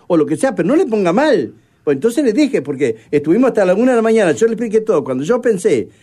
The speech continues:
que ya había entendido todo, que porque lo había hecho delante mío, sin yo decirle más nada, le digo, "Usted viene y le dice que está mal. Entonces, ¿qué es lo que hice yo?". Y me dice, "Bueno, sí, sí, pero ella tiene que tener un poquito más de, de conciencia y,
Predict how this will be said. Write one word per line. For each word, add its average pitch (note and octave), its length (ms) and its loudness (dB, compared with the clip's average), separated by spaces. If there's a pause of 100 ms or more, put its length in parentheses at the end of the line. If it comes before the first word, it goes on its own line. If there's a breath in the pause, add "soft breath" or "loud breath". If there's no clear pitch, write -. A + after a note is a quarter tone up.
(100)
que - 120 0
ya B3+ 140 0
había C4 180 0
entendido F3 520 0
todo, B3 220 0
que E3 100 -8
porque A#2+ 400 -6
lo B2+ 140 0
había G#3 240 4
hecho G#3+ 240 0
delante E3+ 320 0
mío, G#3 340 2
sin C3+ 220 -2
yo D#3+ 180 2
decirle D#3+ 300 -2
más D#3+ 160 0
nada, C4 380 0 (400 soft breath)
le F3 100 0
digo, D#3+ 100 2
"Usted F3+ 240 -2
viene C#4+ 220 4
y D4 60 2
le A3 100 0
dice A3+ 160 0
que F3+ 60 0
está D#3+ 160 -2
mal. G3+ 400 0 (400)
Entonces, A#3 480 -2 (760 soft breath)
¿qué D4+ 220 2
es C4 80 2
lo G#3+ 120 2
que F3 120 -2
hice D3+ 240 -2
yo?". A2 340 -6 (580)
Y D3 140 -4
me D3 80 0
dice, C#3 680 0 (180 soft breath)
"Bueno, A3+ 220 2
sí, B3 200 0
sí, G#3 200 -2
pero F3+ 160 0
ella G3+ 180 0
tiene G#3+ 160 -2
que F3+ 80 -2
tener E3+ 240 -2
un G3+ 120 -4
poquito E3 280 -4
más E3+ 160 2
de, D3 280 4
de A#2 180 -4
conciencia F3 600 0
y, C#3+ 380 0